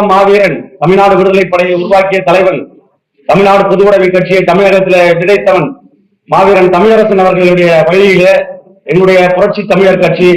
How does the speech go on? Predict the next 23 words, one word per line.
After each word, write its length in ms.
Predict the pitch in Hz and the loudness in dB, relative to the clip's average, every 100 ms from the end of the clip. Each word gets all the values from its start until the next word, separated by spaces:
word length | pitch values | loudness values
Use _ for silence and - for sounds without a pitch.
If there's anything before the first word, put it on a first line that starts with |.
| - | -2
இன்று 300 | 156 160 170 | -6 -2 0
தமிழகத்திலே 540 | 160 190 196 175 170 165 | 0 2 0 0 0 2
அரசியல் 420 | 160 170 190 180 | 0 0 -4 -2
களத்திலே 420 | 170 170 165 160 147 - - _ - | -2 -2 0 0 0 -4 -20 _ -8
உங்கள் 180 | 151 170 | -2 0
மத்தியிலே 360 | 170 175 185 | 0 0 0
நின்று 260 | 175 170 165 | 0 0 -2
கொண்டிருக்கிறோம். 540 | 175 165 151 151 127 113 - _ _ _ _ _ _ _ - - | -2 -2 -2 -4 -4 -6 -14 _ _ _ _ _ _ _ -20 -8
இந்த 200 | 160 175 | -2 0
புரட்சி 280 | 180 233 240 | 2 0 0
தமிழர் 320 | 233 208 208 | 0 2 0
கட்சி 260 | 190 180 208 | 0 -2 0
என்பது 340 | 202 190 190 175 113 - - _ _ _ - | 0 0 0 0 -4 -10 -20 _ _ _ -2
தமிழ்நாட்டில 540 | 165 220 214 202 190 208 202 - - - _ | 0 2 2 0 0 2 0 -4 -18 -20 _
குடி 220 | 170 196 226 | -6 -2 2
அரசியல் 500 | 202 185 180 196 202 | 2 0 0 0 0
ஒற்று-, 260 | 180 180 - | 0 -4 -4
ஒற்றுமைக்கான 580 | 190 190 220 214 202 185 | -4 0 0 2 0 0
அரசியலை, 440 | 180 185 180 175 156 - - - | 0 0 0 0 0 -2 -8 -4
தமிழ்நாட்டில் 540 | 156 202 208 196 196 | 0 2 2 0 0
இருக்கிற 260 | 180 175 190 202 185 | -2 0 0 0 0
பாரம்பரிய 480 | 170 180 185 190 202 | -2 0 0 0 0
குடிகளுடைய 580 | 196 185 190 185 170 | 0 0 0 2 2